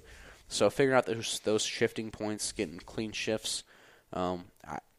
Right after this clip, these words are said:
I always, um, never, never really lost ground, but I never gained ground. I always just kinda maintained.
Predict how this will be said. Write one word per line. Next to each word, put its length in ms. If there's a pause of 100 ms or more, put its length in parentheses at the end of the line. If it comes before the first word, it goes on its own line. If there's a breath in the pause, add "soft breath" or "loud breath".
I 160
always, 720 (440)
um, 360 (640)
never, 580 (320)
never 200
really 180
lost 400
ground, 320
but 260
I 140
never 440
gained 460
ground. 320
I 60
always 240
just 220
kinda 180
maintained. 680